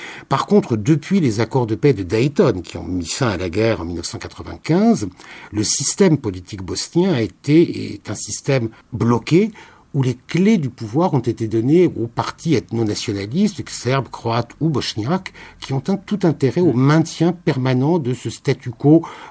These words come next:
d'institutions totalement non fonctionnelles. Euh, ces partis ethno-nationalistes ont besoin d'un climat de tension permanente. Alors,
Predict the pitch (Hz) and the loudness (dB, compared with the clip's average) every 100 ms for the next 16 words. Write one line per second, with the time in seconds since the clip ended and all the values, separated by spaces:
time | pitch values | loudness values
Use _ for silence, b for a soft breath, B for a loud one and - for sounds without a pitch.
0 | 92 113 107 104 - 110 - 123 117 117 | -8 -6 -6 -8 -8 -8 -6 -4 -4 -4
1 | 110 117 107 131 151 127 110 - 104 123 | -2 0 2 2 0 -4 -4 -2 -2 0
2 | 190 202 B B B B B - - 135 | 2 2 B B B B B -8 -4 -2
3 | 135 - - - 151 151 160 147 131 - | -2 -6 -12 -6 -6 2 4 4 2 -2
4 | 143 170 - 120 117 123 139 147 190 127 | -2 0 -2 -4 -4 -2 -2 0 0 -2
5 | 113 131 143 127 117 147 147 - 175 170 | -2 -2 0 -2 -4 -4 -4 -2 -2 -2
6 | 104 95 90 82 - - B B B B | -6 -8 -12 -14 -20 -20 B B B B
7 | 135 143 | -2 -2